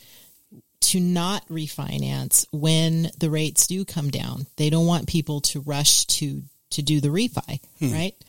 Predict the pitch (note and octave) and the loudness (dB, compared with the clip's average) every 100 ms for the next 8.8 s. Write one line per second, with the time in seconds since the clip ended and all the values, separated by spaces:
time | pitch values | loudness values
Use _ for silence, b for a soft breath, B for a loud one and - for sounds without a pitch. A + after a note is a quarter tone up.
0 | B B B B D#3+ F3 E3 - F3+ E3+ | B B B B 2 2 4 2 2 0
1 | E3+ E3 E3+ - F3 F#3+ - F3+ D#3+ D3 | 0 -2 -4 -4 -4 -4 -2 0 2 2
2 | D3+ D#3 D#3+ B B B B - E3+ F#3 | 0 -4 -6 B B B B -6 2 2
3 | G3+ G#3 F3+ - - G#3 - F3 D#3+ - | 2 0 -2 -2 -2 -2 -2 -2 0 0
4 | D#3+ D#3 C#3 D#3+ D#3 - D3+ D3 F3 G3+ | -2 -6 -6 -2 0 0 0 2 2 2
5 | G3 F#3 - E3+ D3 C#3 D3+ D#3 C#3+ C#3 | -2 0 0 0 -6 -2 0 0 -2 -4
6 | C3+ C#3+ D3 C#3+ - C#3 - - - D3 | -4 -4 -4 -4 -4 -4 0 2 2 0
7 | - B2+ - D#3 D3+ - C#3 C3+ C3 A#2+ | -6 -6 -2 -4 -4 -4 -4 2 2 2
8 | B2 - - - C3 - - - | -10 -4 2 2 0 -8 -6 -8